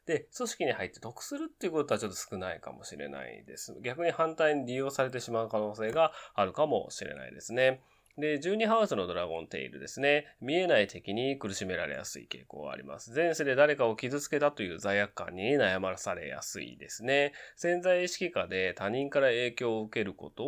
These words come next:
を恐れる傾向があります。他者の思考や感情が自分の中に入ってきやすいために、まあ、敵意とかね、よこしまな考えを抱く人には近寄らない方がいいと思いますね。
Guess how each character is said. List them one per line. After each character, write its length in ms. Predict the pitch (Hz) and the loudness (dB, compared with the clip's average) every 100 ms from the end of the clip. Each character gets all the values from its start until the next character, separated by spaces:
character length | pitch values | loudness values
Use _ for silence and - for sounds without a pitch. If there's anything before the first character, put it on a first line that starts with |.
| 165 | 2
を 40 | |
恐 220 | 113 - 98 | 0 -2 -8
れ 100 | 64 | -10
る 140 | - - | -16 -20
傾 140 | - - | -20 -16
向 180 | - 104 | -12 2
が 340 | 139 147 - | 4 4 2
あ 60 | 80 | -6
り 240 | 67 58 64 | -8 -16 -6
ま 200 | 78 - | -4 -4
す。 180 | - - - _ | -6 -14 -20 _
他 120 | - | 4
者 100 | - | 6
の 60 | 147 | 6
思 80 | 104 - | 4 -2
考 240 | 107 90 | -6 -2
や 280 | 101 101 90 | 4 4 6
感 200 | 107 107 | 2 2
情 180 | 104 101 | 0 0
が 60 | 98 | 0
自 140 | 95 | -2
分 120 | 110 | -2
の 80 | 135 | 2
中 220 | 139 117 | 2 2
に 60 | - | -2
入 180 | 113 123 | -4 -6
っ 0 | |
て 100 | 95 | -10
き 140 | - | -6
や 100 | 92 | -6
す 140 | - 90 | -6 -10
い 80 | |
た 120 | - 85 | -10 -14
め 200 | 73 76 | -12 -6
に、 400 | 113 110 85 - - - | -2 -2 -4 -8 -14 2
ま 100 | 151 | 2
あ、 60 | - | 4
敵 300 | 165 - 98 | 0 -2 -8
意 60 | |
と 120 | - | -10
か 120 | - - | -8 0
ね、 180 | 117 | 2
よ 100 | 104 | 2
こ 100 | 135 | -2
し 80 | 131 | 0
ま 140 | 143 131 | 2 2
な 80 | |
考 240 | 131 127 127 | 2 2 2
え 60 | 123 | 2
を 60 | |
抱 260 | 101 107 110 | 0 -2 -6
く 0 | |
人 140 | - | -4
に 80 | 202 | -2
は 40 | 113 | -2
近 300 | - 131 135 | -4 -2 -2
寄 100 | 135 | 0
ら 120 | 131 | 2
な 100 | 127 | 2
い 60 | |
方 160 | 123 123 | 0 -2
が 100 | 78 | -4
い 60 | 60 | -8
い 20 | |
と 120 | - | -14
思 140 | 69 | -16
い 60 | - | -18
ま 80 | - | -16
す 140 | - | -2
ね。 160 | 165 | 0